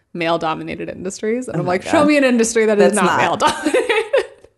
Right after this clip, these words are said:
Speaker 2: Like, give me a break.
Speaker 1: Um, but I think it's that scarcity. Like, it's the idea that, like,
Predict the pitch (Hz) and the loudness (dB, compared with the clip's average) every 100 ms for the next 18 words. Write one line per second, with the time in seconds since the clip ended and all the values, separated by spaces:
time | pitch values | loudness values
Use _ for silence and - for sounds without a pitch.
0 | - 185 147 175 156 135 139 139 160 - | -6 -4 0 0 0 0 0 0 -2 -4
1 | - 233 226 208 190 - 214 247 254 294 | -6 0 0 0 -4 -6 0 0 0 0
2 | 285 302 294 294 269 269 302 330 320 240 | 2 2 0 0 0 0 0 0 0 0
3 | 180 170 185 202 226 208 202 214 208 196 | 2 0 -2 -2 0 0 0 0 0 -2
4 | 104 98 98 - | -2 -2 -4 -8